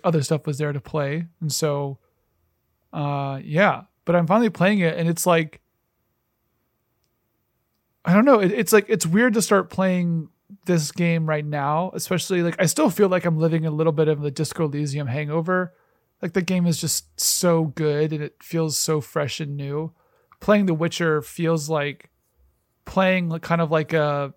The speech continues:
twenty tens open world R P G, um, that's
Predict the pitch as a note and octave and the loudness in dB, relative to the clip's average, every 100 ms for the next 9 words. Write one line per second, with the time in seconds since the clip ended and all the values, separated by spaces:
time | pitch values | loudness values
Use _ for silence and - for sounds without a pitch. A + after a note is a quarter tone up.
0 | _ _ _ _ _ - - F3+ F3 - | _ _ _ _ _ -10 0 0 0 0
1 | E3 D#3+ D#3 C#3+ C3+ - - _ _ _ | -2 0 -4 -4 -4 -4 -8 _ _ _
2 | _ _ _ G3+ E3 E3+ D#3+ D#3 D#3 D3+ | _ _ _ 0 2 2 2 2 0 -2
3 | D3+ C3 D3 C#3+ C#3 C3+ - _ _ _ | -6 -4 -2 -2 -4 -8 -12 _ _ _
4 | _ _ _ _ _ - D3 C#3+ C#3+ C#3 | _ _ _ _ _ -2 0 2 0 -2
5 | C3+ C3+ C#3 _ _ _ _ _ _ _ | -6 -12 -16 _ _ _ _ _ _ _
6 | _ _ _ _ _ E3 F3 - - | _ _ _ _ _ -2 -2 -2 -8